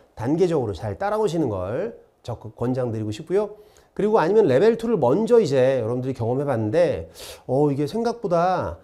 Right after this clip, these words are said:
시간 내에 푸는 거 그리고 생각보다 만점을 받는 게 쉽지 않다라고 생각되시는 분들이 계시면 절대 좌절하지 마시고요. 개념 복습 충실하게 해주시고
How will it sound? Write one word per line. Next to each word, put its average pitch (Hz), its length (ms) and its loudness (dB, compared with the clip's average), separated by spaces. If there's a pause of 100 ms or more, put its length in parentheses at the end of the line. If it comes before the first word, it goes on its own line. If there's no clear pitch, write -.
시간 226 360 0
내에 202 140 2
푸는 185 280 -2
거 151 300 -2
그리고 143 160 -6
생각보다 220 560 -4
만점을 170 520 0
받는 170 280 -2
게 170 60 -4
쉽지 - 280 -8
않다라고 127 1080 -4
생각되시는 175 720 -2
분들이 139 420 -2
계시면 131 800 -2 (480)
절대 185 800 2
좌절하지 127 400 -4
마시고요. 143 540 -4 (280)
개념 190 380 2
복습 160 380 -6 (720)
충실하게 160 540 -4
해주시고 190 640 -6